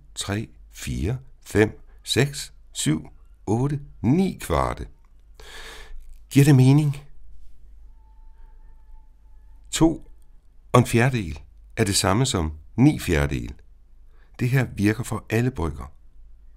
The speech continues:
Lad os prøve den anden vej. Lad os finde ud af, hvordan vi kommer fra en uægte bryg til et blandet tal. Lad os sige, at vi har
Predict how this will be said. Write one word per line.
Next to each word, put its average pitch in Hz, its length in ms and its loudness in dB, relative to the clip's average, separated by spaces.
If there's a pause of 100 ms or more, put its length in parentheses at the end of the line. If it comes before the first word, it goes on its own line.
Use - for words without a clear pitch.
(420)
Lad 101 80 0
os 110 80 0
prøve 135 140 6
den 123 120 6
anden 80 160 2
vej. 64 180 -2 (640)
Lad 90 140 0
os 101 100 0
finde - 220 0
ud 160 180 2
af, 87 320 0 (260)
hvordan 95 340 0
vi 120 60 -2
kommer 90 280 -2
fra 80 220 -2
en 71 140 0
uægte 135 400 2
bryg 76 380 -4
til - 120 -4
et 80 120 -8
blandet 73 360 0
tal. 60 260 -6 (1120)
Lad 117 120 6
os 127 60 4
sige, 151 240 2
at 147 120 0
vi 131 40 -2
har 110 360 -4